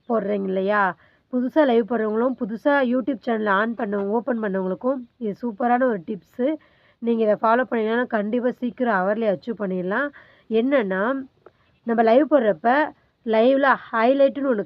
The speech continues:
காமிக்கும். அந்த ஹைலைட்டை நம்ம வந்து லைவ் போட்ட உடனே அதை on பண்ணக்கூடாது. லைவ் போட்டு ஒரு நிமிஷம் கம்ப்ளீட்டா ஆகணும்.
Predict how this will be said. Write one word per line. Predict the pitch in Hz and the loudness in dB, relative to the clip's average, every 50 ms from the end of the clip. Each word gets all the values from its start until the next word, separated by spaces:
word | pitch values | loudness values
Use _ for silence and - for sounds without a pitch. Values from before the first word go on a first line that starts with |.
| - | -2
காமிக்கும். | 196 190 190 196 185 - 185 170 - - _ _ _ _ - - | -2 -2 -2 -4 -6 -8 -10 -14 -14 -16 _ _ _ _ -12 -10
அந்த | 214 214 220 214 - | -6 -6 -6 -6 -4
ஹைலைட்டை | 220 226 247 285 294 262 214 165 - 214 214 226 262 262 - - _ _ _ - 233 214 | -2 -2 0 2 2 0 0 0 0 0 0 0 0 -2 -4 -12 _ _ _ -10 -6 -4
நம்ம | 220 214 208 220 208 | -4 -2 -2 -2 -2
வந்து | 220 240 254 330 285 | 0 0 0 2 2
லைவ் | 240 247 277 247 - - | 2 2 0 0 -2 0
போட்ட | 262 294 302 285 311 | 2 2 4 4 2
உடனே | 285 269 262 277 | 2 2 2 2
அதை | 285 262 214 196 | 2 4 4 2
on | 226 247 220 | 2 0 0
பண்ணக்கூடாது. | 269 247 220 214 190 208 214 185 190 214 - | -2 -2 -2 -2 -2 0 0 -2 -2 -4 -4
லைவ் | 202 208 240 285 294 - | -2 -2 0 0 0 0
போட்டு | 262 220 202 165 - 262 208 214 | 0 0 0 0 -2 -2 0 0
ஒரு | 233 247 262 226 220 | 2 2 0 0 -2
நிமிஷம் | 226 226 185 - 294 - 233 | -4 -4 -4 -6 -6 -4 -4
கம்ப்ளீட்டா | 214 202 185 - 240 247 202 - 247 233 | -4 -6 -6 -4 -4 -4 -2 0 2 2
ஆகணும். | 220 208 190 180 180 | 2 2 0 -2 -6